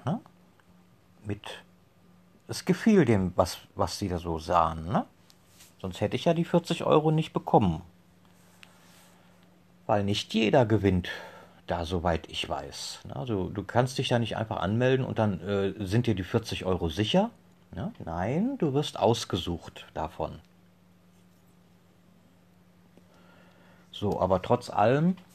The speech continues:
meine Meinung ist komplett neutral.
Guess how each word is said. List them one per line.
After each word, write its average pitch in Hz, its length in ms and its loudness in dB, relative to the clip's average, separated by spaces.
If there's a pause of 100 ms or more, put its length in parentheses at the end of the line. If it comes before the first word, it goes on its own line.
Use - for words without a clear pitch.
(640)
meine 107 280 2
Meinung 127 420 4
ist - 480 -2 (180)
komplett - 680 -2
neutral. 104 800 2